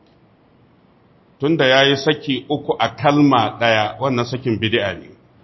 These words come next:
Sakin bid'a kuma bai auku ba, wannan ita ce fahimta mafi inganci. Saki uku a kalma ɗaya ana ɗaukan sa a matsayin saki ɗaya ne.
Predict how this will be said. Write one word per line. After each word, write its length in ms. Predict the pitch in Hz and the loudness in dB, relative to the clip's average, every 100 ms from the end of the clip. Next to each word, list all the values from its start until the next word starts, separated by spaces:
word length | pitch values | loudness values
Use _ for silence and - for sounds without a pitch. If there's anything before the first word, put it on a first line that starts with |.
| _ - - - - | _ -20 -20 -20 -4
Sakin 340 | 135 131 120 | -2 0 2
bid'a 280 | 117 127 117 | 4 4 4
kuma 180 | - 113 107 | 2 2 2
bai 100 | 104 | 0
auku 340 | 95 90 117 | 0 -4 -2
ba, 220 | 104 110 - | 2 2 2
wannan 220 | 131 120 | 0 2
ita 140 | 110 113 | 0 -4
ce 140 | 120 | -6
fahimta 360 | 107 107 117 110 | -2 -2 0 0
mafi 240 | 107 104 107 110 | 0 -2 -2 -2
inganci. 580 | 98 110 107 - - - _ _ _ _ _ _ - - _ _ - | 0 0 0 -4 -14 -18 _ _ _ _ _ _ -20 -20 _ _ -18
Saki 600 | - - 135 135 123 117 | -6 -2 0 0 -2 0
uku 220 | 135 - 127 | -2 0 0
a 100 | 113 | -2
kalma 640 | - 135 139 139 131 117 - | 0 0 2 2 2 2 2
ɗaya 400 | 131 147 165 160 | 2 4 2 -2
ana 240 | 139 139 127 | -2 0 0
ɗaukan 380 | 139 143 143 123 | 0 -2 0 -2
sa 160 | - 147 | 0 0
a 120 | 123 | 0
matsayin 460 | 120 127 127 131 131 | -2 -4 -2 -2 -2
saki 560 | - 147 143 135 120 - | -2 -2 -2 -4 -4 0
ɗaya 260 | 113 107 | 2 2
ne. 160 | 98 85 | -2 -10